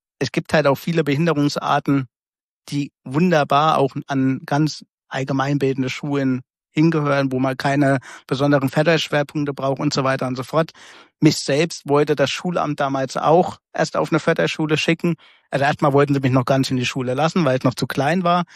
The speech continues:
Ähm, und später war's dann so, dass sie dann gesagt haben, ja, es wäre doch aber besser, wenn das dann, äh, äh,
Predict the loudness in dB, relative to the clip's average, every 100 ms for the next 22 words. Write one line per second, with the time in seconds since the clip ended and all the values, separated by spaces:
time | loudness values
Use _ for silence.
0 | -20 -20 -20 _ _ 0 2 2 0 -2
1 | -6 _ _ _ _ _ _ _ _ _
2 | _ _ _ _ _ 0 2 0 -2 -2
3 | 2 2 4 2 2 0 2 2 2 0
4 | 0 -2 -2 -2 -2 -2 0 0 2 2
5 | 2 2 0 0 -4 -2 -2 0 0 2
6 | 0 0 0 -2 -2 -2 0 -2 -6 -6
7 | -4 -4